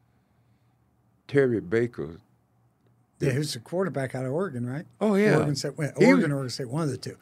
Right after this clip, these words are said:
Speaker 1: He's the one that beat me out for the, uh, Heisman.
Speaker 2: Yes, right. He, that was his year, yeah.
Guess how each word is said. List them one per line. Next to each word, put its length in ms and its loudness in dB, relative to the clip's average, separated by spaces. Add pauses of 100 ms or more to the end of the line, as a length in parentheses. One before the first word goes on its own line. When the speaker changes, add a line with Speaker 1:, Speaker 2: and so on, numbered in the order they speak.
(140)
Speaker 1:
He's 180 6
the 80 12
one 160 4
that 160 4
beat 180 4
me 160 0
out 240 -4
for 180 -2
the, 320 -2
uh, 180 -2 (920)
Heisman. 380 -6 (560)
Speaker 2:
Yes, 380 6
right. 260 0
He, 140 -6
that 200 -4
was 260 -2
his 200 -4
year, 180 -2
yeah. 220 -6